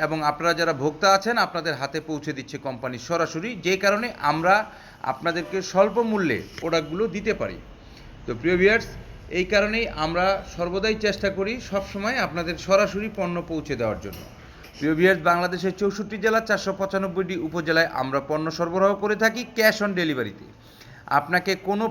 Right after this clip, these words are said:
পেমেন্ট অগ্রিম করতে হবে না। আপনি শুধু নাম, ঠিকানা, মোবাইল নাম্বার এবং আপনার কি কি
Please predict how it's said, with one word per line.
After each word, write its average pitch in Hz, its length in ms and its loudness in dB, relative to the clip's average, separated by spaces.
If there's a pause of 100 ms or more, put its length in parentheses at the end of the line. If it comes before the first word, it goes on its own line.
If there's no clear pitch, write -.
পেমেন্ট 214 360 4 (180)
অগ্রিম 180 260 2
করতে 170 320 -2 (100)
হবে 156 180 4
না। 262 120 6 (580)
আপনি 185 240 -2
শুধু 208 300 -6
নাম, 190 260 6 (120)
ঠিকানা, 202 300 0
মোবাইল 190 340 0 (100)
নাম্বার 180 340 2 (280)
এবং 147 300 0
আপনার 151 280 0
কি 208 160 -8
কি 214 120 -8